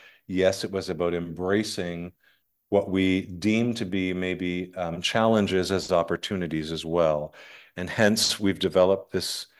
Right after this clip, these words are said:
this brand that has flourished, immensely flourished, it, it, it's a very friendly brand. It's a very youthful ver-, brand. It's not so academic in its,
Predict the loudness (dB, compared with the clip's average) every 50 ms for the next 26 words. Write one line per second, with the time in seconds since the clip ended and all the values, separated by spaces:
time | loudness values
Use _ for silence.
0 | _ _ _ -10 -8 -8 -6 -2 2 2 4 4 4 4 2 2 2 2 4 4
1 | 4 4 2 _ _ _ _ _ _ _ -6 0 2 4 4 2 0 -6 -6 -6
2 | -6 -4 -4 -6 -6 -4 -4 -4 -4 -6 -10 _ _ -10 -6 -4 -4 -4 -4 -6
3 | -8 -8 -8 -8 -8 -10 -8 -6 -6 -8 -8 -6 -4 -4 -4 -4 -6 -10 _ _
4 | _ _ _ _ -12 -10 -10 -6 -2 -2 -2 -2 -4 -6 -6 -2 -2 0 2 4
5 | 4 4 4 2 2 2 2 4 4 4 4 2 2 2 2 0 0 -2 -2 -2
6 | 0 2 2 2 2 2 0 0 0 -4 -6 -6 -4 -6 -8 -6 -4 0 2 2
7 | 2 2 2 2 0 -2 -2 -2 -4 -4 -2 0 0 2 2 2 0 0 -2 0
8 | 0 0 0 -4 -6 -6 -8 -8 -8 -8 -10 -14 -16